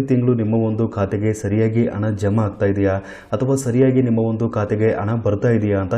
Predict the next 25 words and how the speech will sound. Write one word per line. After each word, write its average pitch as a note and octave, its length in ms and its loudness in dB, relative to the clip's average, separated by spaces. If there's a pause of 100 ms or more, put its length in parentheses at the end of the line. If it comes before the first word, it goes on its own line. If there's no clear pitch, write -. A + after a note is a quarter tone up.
ನೀವು G#2 220 -2
ಸ್ಟೇಟಸ್ನ G#2+ 360 0 (100)
ಕೂಡ G#2+ 100 0 (160)
ಚೆಕ್ G2+ 220 -6
ಮಾಡ್ಕೋಬಹುದಾಗಿರುತ್ತೆ. G2 760 0 (480)
ಯಾವ A2 160 6
ರೀತಿಯಾಗಿ C#3+ 340 4
ಸ್ಟೇಟಸ್ನ A2+ 380 2 (100)
ಚೆಕ್ G#2+ 220 0
ಮಾಡ್ಕೋಬೇಕು G#2 440 2 (120)
ಅಂತ F#2+ 200 -2
ಕೇಳಿದ್ರೆ G2+ 280 4 (460)
ಮೊದಲನೇದಾಗಿ C#3+ 540 4
ನಿಮ್ಮ A#2 120 2 (120)
ಒಂದು B2 160 2 (100)
ಫೋನಿನ G#2 340 0
ಮುಖಾಂತರ G2+ 400 0 (180)
ಈ - 20 2 (160)
ಒಂದು A#2+ 200 2
ವೆಬ್ಸೈಟ್ಗೆ G#2 460 2 (120)
ಭೇಟಿ G2+ 240 2
ನೀಡಬೇಕಾಗಿರುತ್ತೆ. G2+ 640 2 (420)
ಸಾಮಾಜಿಕ C3 400 2 (140)
ಭದ್ರತೆ A2+ 340 2 (120)
ಮತ್ತು A2 180 0